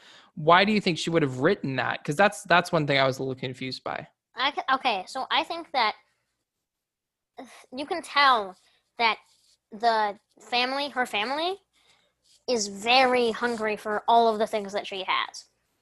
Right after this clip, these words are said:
Speaker 2: And I
Speaker 1: Right.
Speaker 2: think that she was actually, so what my, my, my thoughts are that she, uh,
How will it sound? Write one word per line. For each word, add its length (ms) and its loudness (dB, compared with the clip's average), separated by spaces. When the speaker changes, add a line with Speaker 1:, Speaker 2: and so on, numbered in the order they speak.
Speaker 2:
And 100 2
I 40 8
Speaker 1:
Right. 60 6
Speaker 2:
think 180 0
that 140 6
she 120 4
was 200 2
actually, 640 0
so 180 0
what 260 4
my, 600 6
my, 380 2
my 240 2
thoughts 440 0
are 480 0
that 200 0
she, 540 0
uh, 500 6